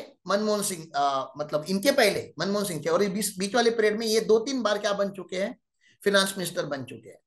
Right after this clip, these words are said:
दो हज़ार बारह में ये finance minister थे, आप यहाँ पे देख सकते हो, in office थर्टी फर्स्ट जुलाई से लेके टू थाउजेंड फ़ोर्टीन तक, ये जो period है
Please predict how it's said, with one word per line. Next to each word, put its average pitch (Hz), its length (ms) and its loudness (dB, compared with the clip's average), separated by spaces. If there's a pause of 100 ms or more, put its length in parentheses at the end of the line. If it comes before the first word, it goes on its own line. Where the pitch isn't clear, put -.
(140)
दो 196 100 4
हज़ार 233 180 4
बारह 202 260 4
में 254 120 -2
ये 233 140 -2
finance 165 400 -6
minister 127 340 -10
थे, - 160 -20 (120)
आप 147 180 -6
यहाँ 165 140 -2
पे 185 100 -6
देख 175 140 -6
सकते 151 240 -8
हो, 107 160 -16 (380)
in 208 160 0
office 170 360 0 (140)
थर्टी 156 220 -2
फर्स्ट 202 220 -2
जुलाई 185 260 2
से 196 140 0
लेके 185 240 -4
टू 202 120 -2
थाउजेंड 190 280 2
फ़ोर्टीन 156 380 -6
तक, 101 160 -18 (1900)
ये 190 140 4
जो 277 160 2
period 240 340 4
है 151 280 2